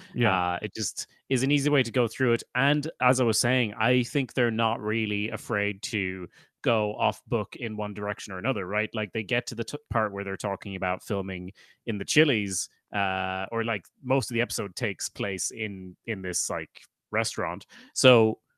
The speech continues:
Speaker 2: when they get to that, it's not like they're talking about every single shot. They're talking about what it was like to sh-, film in this location because it's the first time they filmed not in the office, basically.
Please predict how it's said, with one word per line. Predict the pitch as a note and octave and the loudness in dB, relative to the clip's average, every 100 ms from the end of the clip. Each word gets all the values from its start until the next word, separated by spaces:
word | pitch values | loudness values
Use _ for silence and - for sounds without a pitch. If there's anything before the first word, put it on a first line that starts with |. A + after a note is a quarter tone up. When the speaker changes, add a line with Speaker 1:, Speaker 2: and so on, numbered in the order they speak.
| _ C#3 | _ 0
Speaker 2:
when | C3+ | 2
they | C3 | 4
get | A#2+ D3+ | 6 6
to | - | 6
that, | B2 C3 G#2 | 4 4 2
it's | - | -4
not | C3 B2+ B2 | 2 2 2
like | A#2+ | 0
they're | A#2 | 0
talking | A2+ A#2+ - G#2+ | 0 -2 0 -4
about | G2+ G#2+ | -4 -2
every | G2+ A2 | -4 -4
single | - F#2+ F#2+ | -6 -6 -6
shot. | - C#3 G#2+ | 4 4 4
They're | G#2+ | -2
talking | - A2 G2+ G#2+ | 0 0 0 -6
about | F#2+ G2+ F#2+ F#2+ | -2 0 0 -2
what | G2+ G#2+ | -4 -4
it | |
was | G2+ F#2+ | -4 -4
like | G2+ F#2+ | -4 -2
to | G2+ | -6
sh-, | - - - | -8 -12 -2
film | A#2+ F#2+ F#2+ F#2+ - | 0 0 -2 -8 -6
in | G#2 G2+ F#2+ | -6 -6 -8
this | F#2 - | -6 -6
location | F2+ E2+ A#2+ A#2+ - G#2 F#2 E2 | -6 -4 0 0 0 -6 -8 -14
because | F#2 G#2 F2 | -8 -8 -8
it's | F#2 - | -8 -10
the | G#2 | -8
first | G2+ F#2 - | -8 -8 -4
time | G#2 F#2+ | -4 -4
they | F#2 | -10
filmed | - G2 F2+ F2+ E2 G2 | -8 -6 -6 -10 -16 -14
not | F#2+ F2+ F#2 | -8 -6 -4
in | F#2 | -6
the | F#2 | -2
office, | G#2+ D3+ G2 - | -2 0 -4 -6
basically. | F2+ F2+ - - E2+ E2+ | -6 -6 -8 -10 -10 -10